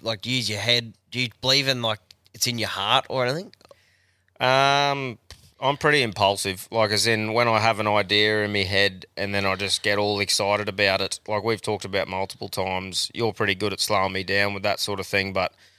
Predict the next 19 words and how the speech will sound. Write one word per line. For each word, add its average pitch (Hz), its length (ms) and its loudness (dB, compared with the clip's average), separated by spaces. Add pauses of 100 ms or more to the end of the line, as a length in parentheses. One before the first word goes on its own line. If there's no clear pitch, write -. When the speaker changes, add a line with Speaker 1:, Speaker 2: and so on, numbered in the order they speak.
(640)
Speaker 2:
I 180 160 2
don't 180 80 2
know, 185 260 2
I 175 60 2
feel 180 260 -2
like 151 300 0 (140)
when 131 240 0
I 120 160 4
really 113 440 0
believe 110 380 0
something 101 260 -2
will 92 140 -6
work, 101 320 0
I 101 80 2
have 95 100 -4
a 90 60 -16
feeling 95 380 -6
about 98 300 -2
it. 143 60 -2